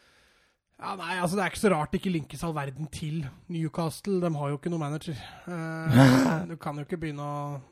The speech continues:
Speaker 1: det ville vært litt urutinert å begynne å kjøpe spillere
Speaker 2: Mm.
Speaker 1: når en manager ikke er på plass.
Speaker 2: Så kommer Steve Bruce og kjøper han, eh, Smalling og, <laughs> og Phil Jones. <laughs> Tenk Steve Bruce, da. Altså, det er sånn, det er sånn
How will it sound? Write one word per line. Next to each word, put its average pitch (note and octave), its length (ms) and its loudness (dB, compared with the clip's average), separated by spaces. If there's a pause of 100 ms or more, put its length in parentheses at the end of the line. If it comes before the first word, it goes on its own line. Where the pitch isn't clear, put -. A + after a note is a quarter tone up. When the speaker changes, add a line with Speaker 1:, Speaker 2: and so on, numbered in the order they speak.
(180)
Speaker 1:
det E3 140 -6
ville E3 160 -2
vært D#3+ 180 -4
litt D#3 100 -2
urutinert C#3+ 540 -4
å D3+ 60 -8
begynne C3+ 180 -8
å - 80 -20
kjøpe D3+ 160 -8
spillere C3+ 540 -6 (400)
Speaker 2:
Mm. E3 280 0
Speaker 1:
når D#3 160 -2
en D3 80 -2
manager C#3 380 -4
ikke C3+ 140 -8
er B2 40 -8
på C#3+ 80 -4
plass. - 460 -8 (680)
Speaker 2:
Så - 160 -20
kommer D3+ 240 6
Steve D3 300 8
Bruce D3+ 320 6
og C#3+ 160 -2
kjøper C3+ 560 4
han, C3+ 240 2
eh, C#3 180 4
Smalling C3 560 0
og, C#3 260 8
<laughs> F3 40 10
og D3+ 240 8
Phil D#3 180 10
Jones. E3 380 10 (720)
<laughs> - 800 -8
Tenk D3+ 240 2
Steve D3 320 4
Bruce, C3+ 340 2
da. F#3 60 -8 (500)
Altså, C#3+ 220 0
det B2+ 240 -6
er G3+ 260 -2
sånn, C3 300 -6
det C#3 80 -4
er F#3+ 100 4
sånn F3+ 140 -2